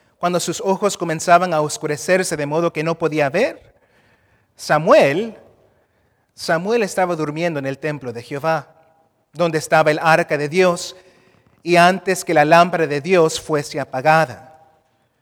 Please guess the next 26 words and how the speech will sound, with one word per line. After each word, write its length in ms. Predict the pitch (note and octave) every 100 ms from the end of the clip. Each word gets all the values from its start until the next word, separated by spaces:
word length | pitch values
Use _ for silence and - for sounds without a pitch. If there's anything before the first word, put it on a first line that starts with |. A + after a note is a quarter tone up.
| _ _ _
Y 100 | D3+
Jehová 680 | C#3 D#3+ D3 D3 D#3+ F3+ G#3
llamó 560 | G3+ F3 C3+ B2+ B2 -
a 120 | C#3+
Samuel, 760 | - C#3 C3+ F3 F3 A#2+ F#2+ - _ _ _ _ _ _ _ _
y 200 | A#2 D3
él 180 | F#3+ G#3+
respondió, 1000 | B3 - F3+ C#3+ C#3+ C#3+ D3+ - - _ _ -
"Heme 260 | D3 D3+ E3
aquí." 480 | E3+ C4+ D4 D#3 _ _ _ _ _ _ _ _
Y 100 | G#3+
corriendo 540 | G#3 G3 F3+ A3 C4 B3
luego 420 | G3+ G#3+ G3+ G#3
a 180 | C#3+ C#3
Elí, 720 | D3 C#4 F4 F3 G#3+ C4 _ _
dijo, 720 | D3 F#3+ F3+ F3+ F#3 E3+ - - _ -
"He 160 | E3+
aquí, 520 | D3+ - D#4 D4+ C4 - _ _
¿para 220 | F3+ E3+
qué 220 | E3+ B3
me 100 | A#3+
llamaste?" 640 | G#3+ F3+ F#3+ G3 - B2 - _ _ _ _ _ _ _ _ _
Y 140 | C3+
Elí 220 | A2+ D#3
le 160 | A3+ B2+
dijo, 440 | C3+ C3+ E3+ G#3+